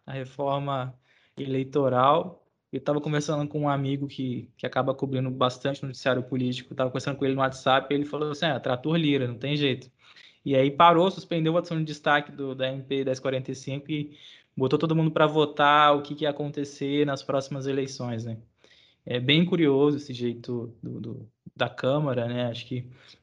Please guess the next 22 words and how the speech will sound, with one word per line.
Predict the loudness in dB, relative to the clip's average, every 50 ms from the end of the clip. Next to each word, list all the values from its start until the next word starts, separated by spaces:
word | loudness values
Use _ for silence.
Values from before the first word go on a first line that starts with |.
| _ 2
pra | 2 2 2
quem | 2 0 0 2 4 4
não | 4 4 4 2
acompanha, | 0 0 -4 -6 -4 -4 -2 -2 -2 -4 -4
quem | -4 -4 -4
não | -2 -4 -2
tem | -2 0
o | 0 2
hábito | 2 0 -2 -4
de | -6 -6
acompanhar, | -4 -4 -6 -4 -4 -4 -4 -4 -4 -4 -4 -2 -4 -4 -6 -10 _ _ _ _ _ _ _ _ _
é, | -6 -4 -2 0 0 0 -2 -2 -4 -6 -8 -10 -6 -4 -4 -4 -4 -6 -8 -8 -8 -6
é, | -2 2
é | 4
algo | 4 4 4 2 -2
que, | -4 -2 -2 0 0 2
pra | 2 4 4 4 4
se | 2 -4
acostumar | -8 -10 -14 -12 -10 -8 -4 -2 0 2 4 4 4 4 2 0
e | -4 -8
entender, | -8 -8 -8 -8 -6 -6 -6 -4 -4 -4 -2 -2 -2 -2
realmente | -2 -2 -4 -4 -4 -6 -6 -8 -8 -6 -6 -4 -4 -4 -6